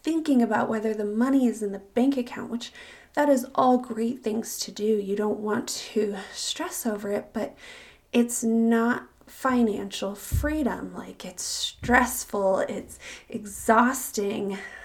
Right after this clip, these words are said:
I used to do a budget every two weeks. That would take an hour,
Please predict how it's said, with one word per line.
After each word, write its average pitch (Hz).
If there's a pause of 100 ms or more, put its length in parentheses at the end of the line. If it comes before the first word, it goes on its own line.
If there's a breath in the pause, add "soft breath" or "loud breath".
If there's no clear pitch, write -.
(160 loud breath)
I 247 (300 loud breath)
used 254
to 285
do 247
a 208
budget 208 (340 loud breath)
every 240
two 240
weeks. - (520 loud breath)
That 226
would 233
take 233 (120)
an 226 (280)
hour, 220